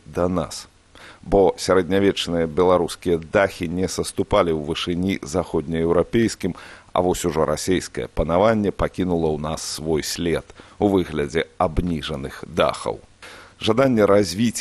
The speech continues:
і ўдакладніць узнікае не толькі пры чытанні афарызмаў сучаснікаў, але і чытаючы клясыкаў. Вось я наўздагад разгарнуў кнігу француза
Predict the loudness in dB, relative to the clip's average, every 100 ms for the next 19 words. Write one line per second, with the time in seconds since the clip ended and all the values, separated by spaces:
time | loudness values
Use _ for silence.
0 | -2 0 -2 2 0 2 0 0 -2 -2
1 | 2 4 4 2 2 0 0 -4 0 -2
2 | -2 -6 -6 0 0 2 0 0 0 0
3 | -2 -2 -2 -4 0 4 4 2 -2 0
4 | 0 0 -2 -2 -4 -2 0 0 -2 -6
5 | 0 0 0 -10 -12 -12 -14 _ -20 -20
6 | 0 2 2 -2 -4 2 4 4 2 0
7 | 0 -2 2 2 2 2 2 0 2 0
8 | 0 -2 -2 -2 -2 0 0 0 0 2
9 | 2